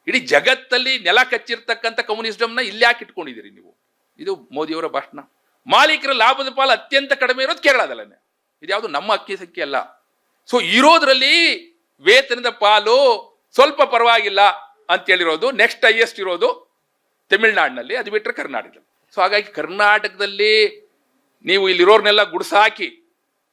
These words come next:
ನಾವು ಅಧಿಕಾರಕ್ಕೆ ಬಂದ್ರೆ ಮಾತ್ರವೇ ನಿಮ್ಮ ಲಾಭದ ಪಾಲನ್ನ ಹೆಚ್ಚು ಮಾಡೋಕ್ಕಾಗೋದು ನಮ್ಗೆ.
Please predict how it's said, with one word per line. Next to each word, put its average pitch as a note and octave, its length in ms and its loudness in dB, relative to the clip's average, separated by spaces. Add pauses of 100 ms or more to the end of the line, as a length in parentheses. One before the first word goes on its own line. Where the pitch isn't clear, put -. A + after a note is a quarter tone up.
(100)
ನಾವು F3+ 260 2
ಅಧಿಕಾರಕ್ಕೆ G3 440 -2
ಬಂದ್ರೆ G3 240 -2
ಮಾತ್ರವೇ G3 800 0 (220)
ನಿಮ್ಮ G3 220 -4
ಲಾಭದ D#3+ 340 0
ಪಾಲನ್ನ C#3 320 -4
ಹೆಚ್ಚು C3+ 240 -14
ಮಾಡೋಕ್ಕಾಗೋದು F2+ 540 -10
ನಮ್ಗೆ. - 260 -20